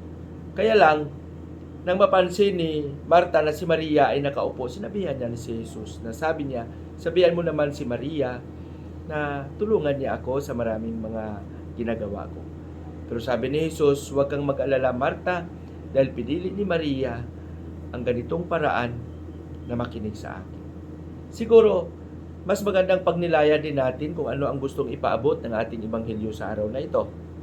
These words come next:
Na pinapaalalahanan tayo na huwag tayo masyadong mag-alala sa napakaraming pinagkakaabalahan natin. Minsan dahil sa marami tayong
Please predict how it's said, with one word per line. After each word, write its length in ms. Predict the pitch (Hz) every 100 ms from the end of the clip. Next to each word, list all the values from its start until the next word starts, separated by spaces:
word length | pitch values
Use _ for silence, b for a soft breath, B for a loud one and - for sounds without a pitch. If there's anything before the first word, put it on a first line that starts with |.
| - - - - - - - - - - - - - - - -
Na 320 | 127 117 104 - - - - - - -
pinapaalalahanan 1120 | 131 143 165 180 190 180 170 165 156 151 147
tayo 480 | 135 131 131 131 127 - - - - - -
na 80 | 170
huwag 320 | 185 175 -
tayo 320 | 165 160 175
masyadong 800 | 160 151 - 151 143 151 143 135 - - - - - -
mag-alala 960 | 143 143 - 143 135 127 135 147 147 139
sa 240 | - - 160
napakaraming 640 | 151 147 143 139 135 139
pinagkakaabalahan 960 | 143 139 135 - - 90 120 117 113 110
natin. 400 | 104 104 101 - - - - - - - - - 151
Minsan 320 | 156 175 165
dahil 240 | 139 139
sa 80 | 151
marami 400 | 139 135 131 139
tayong 240 | 131 135